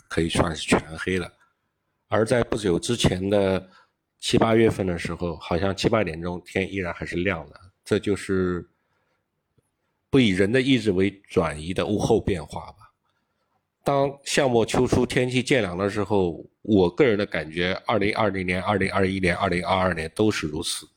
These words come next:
就是说天气转凉的时候，那个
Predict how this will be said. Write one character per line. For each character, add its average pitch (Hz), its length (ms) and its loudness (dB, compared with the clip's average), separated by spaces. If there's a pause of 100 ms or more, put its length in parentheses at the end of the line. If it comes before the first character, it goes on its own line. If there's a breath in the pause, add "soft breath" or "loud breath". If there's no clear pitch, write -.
(240)
就 98 120 -10
是 - 80 -14
说 98 120 -2
天 117 240 -6
气 120 120 0
转 - 220 -10
凉 - 140 -16
的 101 120 -6
时 - 160 -10
候， 85 280 -6 (360)
那 107 180 2
个 87 300 2